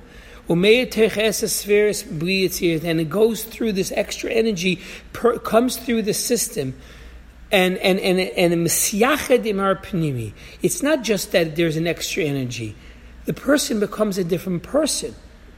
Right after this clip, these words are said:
The mit-, the first it's an energy.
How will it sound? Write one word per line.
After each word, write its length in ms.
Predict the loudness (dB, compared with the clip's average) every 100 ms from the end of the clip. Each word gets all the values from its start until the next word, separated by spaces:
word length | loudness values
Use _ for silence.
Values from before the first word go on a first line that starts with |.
| -20 -20 -20 -4
The 120 | 0
mit-, 380 | 4 2 0 -6
the 80 | -6
first 420 | 0 2 2 0
it's 180 | -4 2
an 120 | 2
energy. 640 | 4 4 2 0 -4 -12